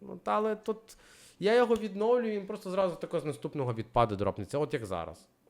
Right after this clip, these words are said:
<laughs> Було би гарно, якби я наговорив. Так, добре, відпади по факту закінчилися, але довідкриваємо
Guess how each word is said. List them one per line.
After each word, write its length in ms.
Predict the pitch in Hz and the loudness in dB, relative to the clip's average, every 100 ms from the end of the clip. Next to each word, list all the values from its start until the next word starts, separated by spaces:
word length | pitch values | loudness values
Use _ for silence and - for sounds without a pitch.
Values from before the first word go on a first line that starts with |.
| - _ _ _ | -20 _ _ _
<laughs> 720 | - - - - - - _ | -14 -14 -20 -20 -20 -20 _
Було 260 | 113 110 120 | -8 -2 0
би 140 | 113 | 2
гарно, 280 | 104 95 92 | 2 2 2
якби 220 | 87 90 | -2 -2
я 60 | 90 | -2
наговорив. 480 | 87 90 90 85 82 - - - - | -2 -4 -4 -4 -6 -12 -20 -20 -6
Так, 240 | - 135 107 | 4 4 6
добре, 280 | 143 113 92 | 4 4 0
відпади 600 | 110 127 - 180 233 220 | 0 -4 2 4 4 0
по 160 | - | -2
факту 480 | 131 - 147 160 156 | -2 4 4 2 -4
закінчилися, 920 | 127 131 123 120 101 - 107 123 143 | -6 -6 -4 -4 -4 -4 -6 -6 -4
але 220 | 127 110 107 | 0 0 0
довідкриваємо 1000 | 123 143 - 151 165 175 170 139 127 | -2 -4 -4 -2 2 2 2 0 -4